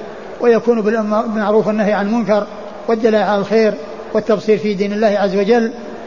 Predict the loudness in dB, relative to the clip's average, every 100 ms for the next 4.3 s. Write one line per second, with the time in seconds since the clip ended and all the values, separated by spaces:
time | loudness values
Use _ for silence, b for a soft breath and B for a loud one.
0 | -8 -2 2 4 4 2 0 -2 -8 -16
1 | -16 -10 -2 0 0 -4 -10 -4 -2 -2
2 | 0 0 0 -2 -2 -2 0 -2 -2 -8
3 | -16 -16 -4 0 2 2 2 0 0 0
4 | 0 0